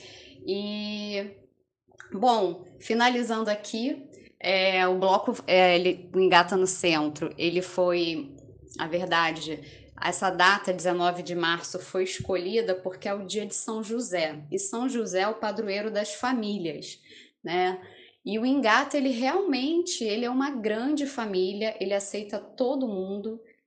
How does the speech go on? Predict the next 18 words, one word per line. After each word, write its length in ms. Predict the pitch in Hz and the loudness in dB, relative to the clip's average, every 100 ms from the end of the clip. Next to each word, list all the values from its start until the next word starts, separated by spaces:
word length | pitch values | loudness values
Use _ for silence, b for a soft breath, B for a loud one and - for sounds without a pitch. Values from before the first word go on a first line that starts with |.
| _ | _
a 80 | 170 | -6
gente 300 | 175 185 - | -2 -4 -4
tem 280 | 202 202 202 - _ _ _ | -4 -4 -6 -16 _ _ _
todas 260 | 208 240 220 | -2 0 0
essas 360 | 214 196 175 | -2 -2 2
alas, 420 | 180 196 196 185 | 4 4 2 -2
temos 460 | - 185 185 185 - - | -2 0 0 -2 -8 -2
ala 240 | 180 185 | 0 2
G 600 | 180 175 180 - - 180 | 0 -2 -6 -10 -6 -2
B 120 | 175 | -2
T 200 | 175 185 | -2 -2
Q 160 | 185 185 | -2 -2
I 160 | 170 | -2
A 100 | 165 | -4
mais, 440 | 156 160 165 180 - - - _ _ _ _ _ _ _ - | -4 -2 -2 -4 -10 -18 -20 _ _ _ _ _ _ _ -8
é, 520 | 180 175 165 165 147 - B B B _ | -2 -2 -2 -4 -4 -8 B B B _
temos 680 | 208 196 202 196 185 185 - | -6 -2 0 0 0 -2 -6
rainha 560 | 175 196 190 214 208 | -2 0 0 0 -2